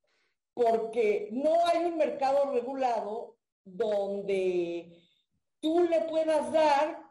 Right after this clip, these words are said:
como juzgador o como hacedor de la regulación un privilegio al, al, al jugador dominante.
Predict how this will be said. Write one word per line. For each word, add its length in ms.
como 320
juzgador 920
o 200
como 400
hacedor 480
de 60
la 140
regulación 920
un 240
privilegio 1200
al, 360
al, 160
al 440
jugador 360
dominante. 920